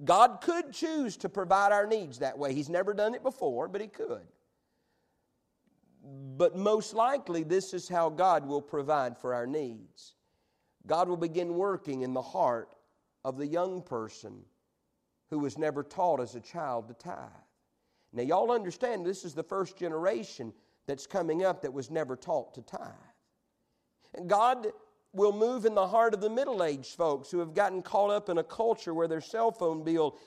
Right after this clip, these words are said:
is far more than their tithe. God will begin working and somebody say, "You know what? I need to get my priorities in order." And people will begin giving.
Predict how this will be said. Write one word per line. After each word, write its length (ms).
is 160
far 260
more 220
than 160
their 120
tithe. 360
God 200
will 80
begin 360
working 400
and 120
somebody 300
say, 180
"You 60
know 160
what? 460
I 120
need 260
to 80
get 200
my 140
priorities 680
in 80
order." 340
And 160
people 240
will 60
begin 380
giving. 460